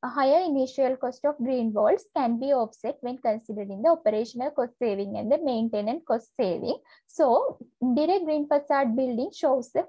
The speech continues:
forty-five percent of life cycle cost saving compared to the conventional wall. Finally, it can be concluded that the green wall can be used as the alternative option to, uh,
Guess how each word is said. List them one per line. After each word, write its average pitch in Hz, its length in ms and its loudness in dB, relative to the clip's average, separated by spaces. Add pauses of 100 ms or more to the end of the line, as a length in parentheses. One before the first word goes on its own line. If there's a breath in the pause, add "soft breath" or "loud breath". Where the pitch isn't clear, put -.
forty-five 285 640 0
percent 247 380 0
of 302 160 0
life 262 320 -4
cycle 233 360 -4
cost 247 280 -4
saving 220 380 -2
compared 233 460 0
to 208 60 -2
the 269 100 0
conventional 226 760 -2
wall. 277 200 0 (420 soft breath)
Finally, 359 560 2
it - 120 -6
can 254 260 0
be 285 100 0
concluded 311 680 -2
that 214 200 -6
the 294 100 2
green 262 380 -2
wall 311 280 4
can 247 240 -2
be 277 100 -2
used 247 360 -4
as 240 240 -4
the 320 80 2
alternative 320 800 2
option 226 540 -2
to, 427 100 4 (560 soft breath)
uh, 254 220 0